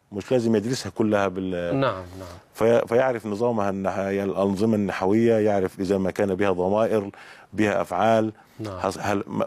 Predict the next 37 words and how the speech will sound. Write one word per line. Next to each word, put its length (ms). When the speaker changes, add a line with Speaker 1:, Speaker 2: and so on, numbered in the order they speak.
Speaker 1:
ماذا 220
عن 120
الصفات، 640
ماذا 280
عن 120
الأسماء، 640
Speaker 2:
نعم. 340
Speaker 1:
ماذا 260
عن 160
ذلك. 300
Speaker 2:
ده 100
تعريف 360
علم 180
اللغة 200
الكوني. 380
Speaker 1:
أيوة، 360
ثم 340
يبدأ 480
ي-، 800
ينظر 680
كيف 340
العلاقة 500
الجينية 420
بينها 300
وبين 240
اللغات 320
الأخرى، 320
اللي 120
هو 60
علم 240
الوراثة 420
اللغوية. 520
Speaker 2:
نعم. 300
Speaker 1:
من 160
أي 180
لغة 200
انحدرت، 560